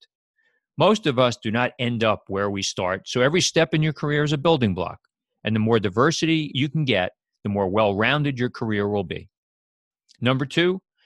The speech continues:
to some degree, regardless of our roles, we're all like an account manager. You heard Karel speak about what makes a good one. Have an interest in your book of business. How do your customers make money? How do they run their business? And most importantly,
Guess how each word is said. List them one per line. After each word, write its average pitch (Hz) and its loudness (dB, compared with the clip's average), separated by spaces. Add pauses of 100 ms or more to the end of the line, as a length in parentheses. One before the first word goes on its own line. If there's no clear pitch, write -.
(140)
to 139 -4
some 214 0
degree, 107 -2
regardless 117 0
of 135 -4
our 139 2
roles, 92 -6 (280)
we're 147 0
all 170 4
like 139 2
an 127 0
account 120 -4
manager. - -14 (260)
You 113 -6
heard 120 -2
Karel 131 2
speak 123 -6
about 98 -4
what 110 -2
makes 131 -4
a 143 -8
good 135 -6
one. 92 -10 (460)
Have 175 0
an 185 -2
interest 190 -2
in 107 -4
your 95 -4
book 104 -4
of 120 -8
business. 123 -6 (320)
How 110 -2
do 127 0
your 131 -2
customers 143 -2
make 143 -4
money? 135 -4 (360)
How 117 -2
do 117 0
they 120 2
run 135 2
their 117 0
business? 87 -8
And 131 -4
most 165 -4
importantly, 123 -4